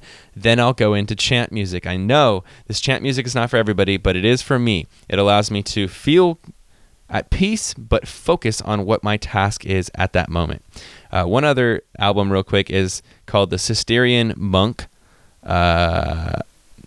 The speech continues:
it's just called Chant. That's the album. It's on Apple Music, and that is a beautiful, beautiful album to listen to while you're doing warm-ups. <sighs> Okay.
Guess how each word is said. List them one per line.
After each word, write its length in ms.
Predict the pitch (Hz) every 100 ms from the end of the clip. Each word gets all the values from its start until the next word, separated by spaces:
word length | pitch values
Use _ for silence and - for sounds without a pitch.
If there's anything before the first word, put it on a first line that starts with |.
| - - - - - _ _ _ _ -
it's 180 | 104
just 120 | 110 -
called 180 | 95
Chant. 400 | 90 - 104 87
That's 160 | - 85
the 100 | 90
album. 320 | 85 92 107
It's 160 | 80 -
on 120 | 90
Apple 240 | - 90 82
Music, 380 | 82 90 98 -
and 120 | 85
that 100 | 82
is 140 | 82 -
a 80 |
beautiful, 600 | - 82 87 87 85 - -
beautiful 340 | 85 - -
album 380 | 57 85 76 76 - -
to 100 | -
listen 260 | 90 85 82
to 300 | - 85 85 - -
while 140 | 85 85
you're 120 | 87
doing 220 | 80 80
warm-ups. 420 | 82 87 82 - - - - - - - - - - _ _
<sighs> 260 | - - 151
Okay. 240 | 120 87